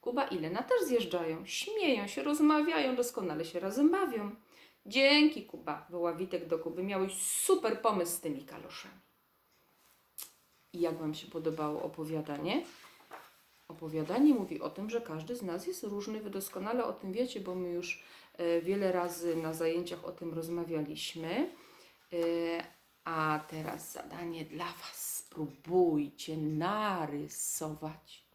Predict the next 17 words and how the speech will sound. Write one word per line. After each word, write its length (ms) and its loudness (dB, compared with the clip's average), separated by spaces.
e, 340 -4
czym 300 -4
różnicie 720 -4
się, 500 -4
em, 720 -2
ze 120 -6
swoim 340 -2
rodzeństwem 720 -2
albo 580 -2
ze 80 -4
swoimi 440 -4
rodzicami. 720 -4
Na 180 -2
przykład, 800 -6
co 160 -4
wy 140 0
lubicie, 600 -4